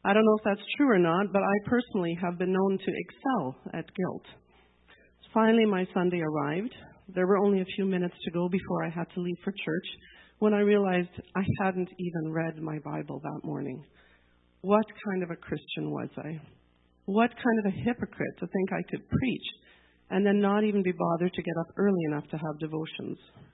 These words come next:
God has shown me so many times that exactly who I am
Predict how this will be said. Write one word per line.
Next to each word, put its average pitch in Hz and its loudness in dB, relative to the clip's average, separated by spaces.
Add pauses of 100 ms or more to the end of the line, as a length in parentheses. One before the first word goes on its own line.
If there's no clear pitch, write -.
(1120)
God 202 8
has 226 2
shown 196 4
me 185 2 (100)
so 208 4
many 208 4
times 147 -4 (320)
that 180 0
exactly 190 -4
who 185 0
I 175 2
am 156 -4